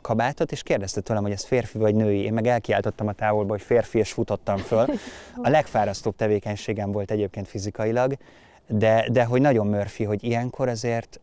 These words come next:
mindenki megtalál, és, és próbálod kerülni az embereket. De ugye maga a teszt is, hogy a tesztre úgy kell elmennem, hogy én magam megyek el. Tehát gyakorlatilag leparkolok, ott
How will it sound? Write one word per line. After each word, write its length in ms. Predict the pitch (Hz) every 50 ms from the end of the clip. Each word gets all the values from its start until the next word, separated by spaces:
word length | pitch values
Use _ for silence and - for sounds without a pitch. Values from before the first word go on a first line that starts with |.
| _
mindenki 500 | - 120 123 123 110 98 95 95 - -
megtalál, 520 | 98 92 92 - - - 95 95 95 95 98
és, 260 | 98 - - - - -
és 140 | - -
próbálod 440 | - - 143 147 127 117 107 104 98
kerülni 320 | - - 113 110 110 107 110
az 120 | 101 101
embereket. 540 | 110 107 107 107 107 110 107 - 120 113 110 - - - - - _ _
De 80 | - 113 -
ugye 120 | 139 135
maga 200 | 135 135 127 120
a 60 | 110
teszt 300 | - - 117 104 - -
is, 180 | 107 98 - - -
hogy 120 | 110 104
a 40 | 104
tesztre 320 | - - 117 - - 110 113
úgy 120 | 117 113 -
kell 160 | - 104 95
elmennem, 760 | 107 110 107 107 107 107 104 104 110 113 117 120 123 127 117
hogy 220 | - - 120 113 -
én 140 | 120 123 113
magam 320 | 107 104 101 98 101 101
megyek 320 | 101 104 101 101 107 - -
el. 260 | 117 98 95 101 110 - - - - _ _ _
Tehát 160 | - 107 107
gyakorlatilag 560 | 117 110 - - 117 107 104 - - 107 98
leparkolok, 800 | 101 101 110 - - 135 131 - - - 151 147 147 143 - -
ott 140 | - 107 98